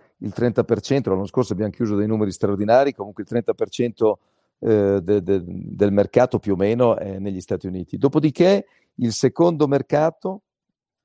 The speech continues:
molto vicini, secondo e terzo, sono stati l'Inghilterra, e, eh, sono stati l'Inghilterra e il Giappone, e poi a livello di macro aree invece ovviamente la Cina che è cresciuta in maniera molto vigorosa, però gre-,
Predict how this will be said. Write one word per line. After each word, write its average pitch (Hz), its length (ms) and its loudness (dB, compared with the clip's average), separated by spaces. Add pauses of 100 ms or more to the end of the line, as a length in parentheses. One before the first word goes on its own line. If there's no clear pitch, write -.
(380)
molto 131 300 -2
vicini, 113 360 -4
secondo 113 420 -4
e 110 80 -2
terzo, 135 340 0
sono 104 240 -8
stati 101 340 -2
l'Inghilterra, 131 800 2 (380)
e, 95 920 2 (180)
eh, - 500 -8
sono - 220 -4
stati 104 160 2
l'Inghilterra 110 400 4
e 120 60 4
il 107 80 0
Giappone, 139 500 2 (460)
e 127 160 -2
poi 160 180 2
a 147 40 4
livello 143 280 2
di 127 120 -6
macro 151 380 0
aree 156 280 0
invece 127 400 -4
ovviamente 113 440 -6
la 113 80 4
Cina 123 320 -8
che 98 120 -16
è - 20 -20
cresciuta 98 340 -20
in 101 60 -18
maniera 95 320 -4
molto 95 300 -10
vigorosa, 104 520 -2
però 104 240 0
gre-, 110 260 -2